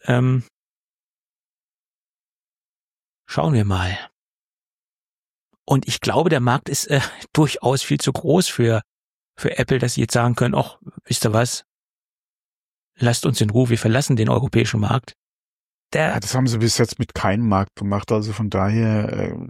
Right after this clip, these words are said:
Speaker 2: wird das
Speaker 1: Äh,
Speaker 2: auch, denke
Speaker 1: ja.
Speaker 2: ich mal, in der E U nicht passieren, ja.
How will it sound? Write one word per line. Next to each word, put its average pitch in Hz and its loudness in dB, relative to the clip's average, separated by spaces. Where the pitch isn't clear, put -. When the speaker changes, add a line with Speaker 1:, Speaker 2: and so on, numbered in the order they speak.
Speaker 2:
wird 160 2
das - 0
Speaker 1:
Äh, - 0
Speaker 2:
auch, - 0
denke - 0
Speaker 1:
ja. 107 2
Speaker 2:
ich 107 -4
mal, 107 4
in 107 2
der 101 4
E 98 4
U 113 0
nicht 113 -2
passieren, 104 -4
ja. 113 -8